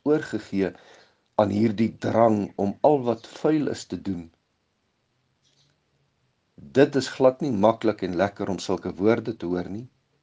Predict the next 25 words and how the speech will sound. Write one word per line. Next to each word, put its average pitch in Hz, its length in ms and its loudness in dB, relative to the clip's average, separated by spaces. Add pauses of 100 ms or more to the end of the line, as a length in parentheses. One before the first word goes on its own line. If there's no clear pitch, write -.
(720)
maar 95 220 -4 (100)
dit 170 360 4
is - 180 -2
hoe 104 140 4
'n 95 100 2
mens 143 340 -2
is, - 420 -6 (680)
sonder 135 500 0
dat 110 200 0
God - 280 -2
met 107 220 -4
jou 95 80 0
praat 92 540 -4 (260)
en 98 160 -6
jy 95 160 -2
hom 95 180 -4
leer 87 300 -6
ken. 85 240 -10 (1000)
Die 90 140 -8
Here 120 320 8
sê 107 400 4
self 131 340 2
so 107 300 0
in 101 160 -4
sy 98 140 -2